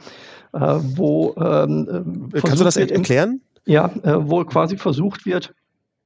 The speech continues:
Speaker 1: ähm, das Modell anzugreifen und die, äh,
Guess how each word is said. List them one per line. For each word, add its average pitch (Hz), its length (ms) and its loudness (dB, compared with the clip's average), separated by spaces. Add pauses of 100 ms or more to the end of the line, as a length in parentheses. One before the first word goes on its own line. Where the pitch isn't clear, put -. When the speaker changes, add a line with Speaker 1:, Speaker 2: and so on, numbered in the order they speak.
(380)
Speaker 1:
ähm, 165 500 4
das 165 200 0
Modell 180 280 2
anzugreifen 180 760 0
und 165 400 -4
die, 165 240 -2
äh, 156 260 0